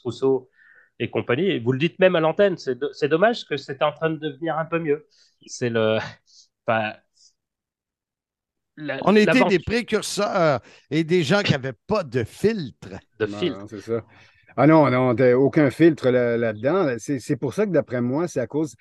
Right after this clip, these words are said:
Speaker 3: c'est, c'est grâce à vous, c'est grâce aux, aux fans. Puis le fait de pouvoir discuter avec vous et non,
Speaker 1: Ouais.
Speaker 3: euh, d'être, euh, à l'extérieur, puis aucune, aucun moyen de vous, euh,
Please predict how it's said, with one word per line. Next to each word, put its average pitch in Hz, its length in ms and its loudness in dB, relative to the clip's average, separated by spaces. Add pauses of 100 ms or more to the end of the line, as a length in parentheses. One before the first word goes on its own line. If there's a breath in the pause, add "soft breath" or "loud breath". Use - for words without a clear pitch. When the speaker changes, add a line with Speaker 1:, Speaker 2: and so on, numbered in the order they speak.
(380 soft breath)
Speaker 3:
c'est, 165 300 2
c'est 160 160 2
grâce 185 260 2
à 151 100 6
vous, 131 260 0
c'est 117 180 -4
grâce 165 260 -2
aux, 143 80 0
aux 117 220 -6
fans. 175 300 -2 (140)
Puis 135 120 -6
le 131 100 -2
fait 240 200 2
de 190 100 2
pouvoir 147 540 -2
discuter 135 460 -6
avec 131 280 0
vous 151 340 -4 (400)
et 127 160 -2
non, 185 380 2
Speaker 1:
Ouais. 139 220 4
Speaker 3:
euh, 120 400 -2
d'être, 143 300 -2
euh, 117 420 -4
à 113 40 -8
l'extérieur, 135 640 -2
puis 117 160 -6
aucune, 147 460 0
aucun 127 380 -2
moyen 151 260 0
de 139 40 -4
vous, 117 260 -6
euh, 107 180 -6